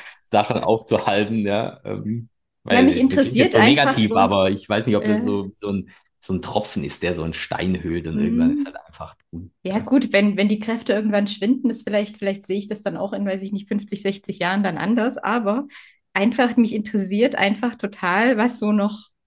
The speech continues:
Speaker 1: kommt und wie das alles so weitergeht und wie so die Zusammenhänge sind. Und also tatsächlich die hundert zu erreichen, ist so, äh,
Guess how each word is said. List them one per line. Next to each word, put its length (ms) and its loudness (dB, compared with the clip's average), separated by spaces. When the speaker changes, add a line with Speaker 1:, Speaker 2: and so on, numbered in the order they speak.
Speaker 1:
kommt 360 0
und 180 -8
wie 80 2
das 180 2
alles 260 -2
so 120 -4
weitergeht 600 -2
und 180 -8
wie 100 -4
so 120 -6
die 160 -6
Zusammenhänge 720 -2
sind. 340 -6
Und 220 -10
also 160 -2
tatsächlich 560 -2
die 140 -2
hundert 460 4
zu 180 -6
erreichen, 600 -4
ist 180 -12
so, 400 -6
äh, 160 -12